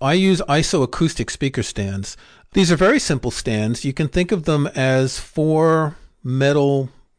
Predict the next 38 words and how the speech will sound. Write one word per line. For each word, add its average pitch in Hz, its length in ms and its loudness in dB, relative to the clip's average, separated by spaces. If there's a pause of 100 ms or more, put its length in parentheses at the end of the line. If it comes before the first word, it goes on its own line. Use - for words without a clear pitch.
(240)
posts - 640 0
with 139 240 -4
something 147 600 -4
on 135 160 -2
the 135 80 -2
top 143 300 -4
and 135 100 -4
something 139 320 -4
on 127 140 -2
the 123 80 -2
bottom 127 340 2
to 110 140 -14
keep - 240 -6
them 117 100 -4
in 113 120 -4
position. 110 500 -4 (340)
And 135 140 0
on 143 80 2
the 139 100 0
top 160 240 0
and 147 80 0
the 135 60 0
bottom, 139 320 2
they 127 80 0
have 127 180 -2
rubber 123 220 0
feet. 123 320 -4 (240)
So 131 340 2
they 123 180 2
dampen 127 800 0 (360)
the 117 100 -2
sound 139 460 0
that 117 160 -6
goes 117 240 0
into 120 260 -2
the, 101 180 -8
what 117 420 -6
the 107 360 -4